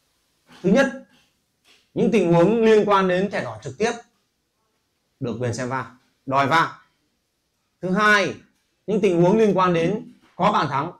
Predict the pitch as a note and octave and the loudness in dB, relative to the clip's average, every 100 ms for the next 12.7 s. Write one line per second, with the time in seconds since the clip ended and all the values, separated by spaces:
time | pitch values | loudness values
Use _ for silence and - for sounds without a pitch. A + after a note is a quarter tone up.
0 | _ _ _ E3 F3 E3+ B2 C3+ - _ | _ _ _ -6 -4 -4 -8 -12 -14 _
1 | _ _ _ _ _ _ _ _ _ C3 | _ _ _ _ _ _ _ _ _ -8
2 | B2 B2 C3+ B2+ C3 - _ _ _ - | -6 -10 -8 -8 -8 -10 _ _ _ -20
3 | - _ _ E3 G3+ G3+ G3 - _ _ | -20 _ _ -2 2 2 2 -6 _ _
4 | _ _ _ _ D3 E3+ A#3 G#3+ E3 E3 | _ _ _ _ -2 0 0 2 2 2
5 | G#3 A#3 A3+ A3+ G#3+ G3+ F#3+ E3+ F3 A3 | 2 2 2 2 0 0 -4 -6 -4 -6
6 | - _ _ G3+ G3+ F#3 G3 F3+ - _ | -12 _ _ 0 0 2 0 -2 -8 _
7 | _ _ D3 F3 D#3 E3 D#3 D#3 C#3 - | _ _ -12 -8 -4 -4 -2 -4 -6 -12
8 | _ - _ B2 A#2 A#2+ C3+ C3 C3 - | _ -20 _ -10 -10 -12 -8 -8 -8 -12
9 | _ _ _ _ _ _ _ _ G#3 A3 | _ _ _ _ _ _ _ _ -4 -2
10 | F3+ C3 G#3+ G#3 F3 F3 A3 D#3 C#3+ B2+ | -2 -2 -2 0 2 2 0 -2 -6 -10
11 | _ _ _ F3 A#3 B3 A3+ G#3 G#3 F#3+ | _ _ _ -2 0 2 2 2 0 0
12 | G3+ A3 E3 F#3 D#3 D3 F3+ | 0 0 -2 -2 -2 -2 -6